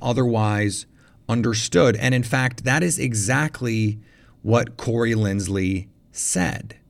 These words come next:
He said, "I, like everyone else, have not been and continue to not be a perfect person. I've held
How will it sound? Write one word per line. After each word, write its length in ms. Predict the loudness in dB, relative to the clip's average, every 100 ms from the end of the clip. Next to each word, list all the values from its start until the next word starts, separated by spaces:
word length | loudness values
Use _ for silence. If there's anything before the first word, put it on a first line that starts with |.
| _ _ _ _ -20 -20 _ _ -20 -20
He 160 | 0 2
said, 560 | 4 2 4 2 0 -2
"I, 360 | 0 2 4
like 260 | 4 2 2
everyone 380 | 2 2 2 2
else, 460 | 0 -2 -4 -6 -12 _ -10
have 340 | -2 -2 0
not 420 | 0 0 0 -2
been 240 | -2 0 -2
and 160 | -4
continue 460 | -2 -2 2 2 2
to 120 | 0
not 320 | 0 0 -2
be 140 | -2 -2
a 60 |
perfect 420 | 0 0 0 -4 -6
person. 400 | -6 -6 -6 -6
I've 160 | -4
held 320 | -2 0 0